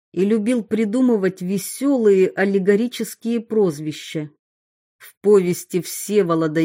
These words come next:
Иванова «Бронепоезд четырнадцать шестьдесят девять» присутствует необычная батальная сцена. Она разворачивается вблизи железнодорожного полотна,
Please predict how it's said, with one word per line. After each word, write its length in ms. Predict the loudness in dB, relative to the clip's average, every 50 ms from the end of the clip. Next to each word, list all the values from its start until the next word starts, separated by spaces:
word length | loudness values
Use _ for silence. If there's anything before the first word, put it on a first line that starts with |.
| 0 0
Иванова 640 | 0 0 0 0 0 -2 -2 -2 -4 -4 -8 -10 -12 _ _ _ _ _ -12
«Бронепоезд 920 | -8 -2 0 2 2 2 2 0 0 0 0 2 2 2 0 -2 -8 _ -12
четырнадцать 800 | -8 -8 -6 -4 -2 -2 -2 0 0 -2 -2 -4 -6 -8 -8 -8
шестьдесят 720 | -8 -8 -6 -6 -6 -6 -6 -6 -6 -4 -4 -4 -4 -4
девять» 500 | -4 -2 -2 -2 0 -2 -6 -8 _ _ _ _ _ _ _
присутствует 960 | -2 -2 -2 -2 -2 -4 -4 -4 -6 -8 -12 -8 -4 -2 -2 -2 -2 -2 -2
необычная 800 | 0 0 2 0 0 0 -2 -4 -4 -6 -6 -4 -4 -2 -2 -2
батальная 680 | -2 -2 -2 -2 -2 -2 0 0 0 0 0 0 -2 -2
сцена. 800 | -4 -8 -12 -18 -18 -8 -2 -2 0 0 0 -2 -2 -4 -8 -12 _ _ _ _ _ _ _ _ _ _ _ _ _
Она 240 | -2 0 2 2 2
разворачивается 1000 | 2 0 -2 -2 0 0 0 0 0 -2 -6 -4 -2 -2 -2 -4 -4 -6 -8 -8
вблизи 680 | -8 -8 -6 -2 -2 0 0 -2 -2 -2 -2 -2 -2
железнодорожного 1080 | -2 -2 -2 0 -2 -2 0 -2 -2 0 0 0 0 0 0 -2 -2 -4 -2 -2 -4
полотна, 720 | -4 -4 -4 -2 -2 -4 -4 -4 -4 -4 -4 -4 -6 -8